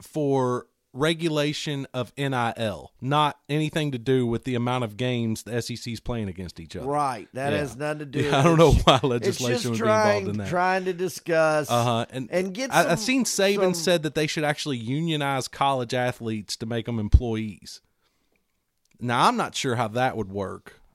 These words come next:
Speaker 1: um, when you have entities that can pay their employees more money than not.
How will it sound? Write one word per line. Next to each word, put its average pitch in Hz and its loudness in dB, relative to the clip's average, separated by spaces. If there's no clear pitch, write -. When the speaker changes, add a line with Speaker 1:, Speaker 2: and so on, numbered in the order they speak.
Speaker 1:
um, 98 -6
when 120 -6
you 117 -4
have 113 -2
entities 113 -6
that 117 -10
can 110 -6
pay 123 0
their 113 -4
employees 117 -4
more 117 -4
money 113 -4
than 101 -8
not. 110 -8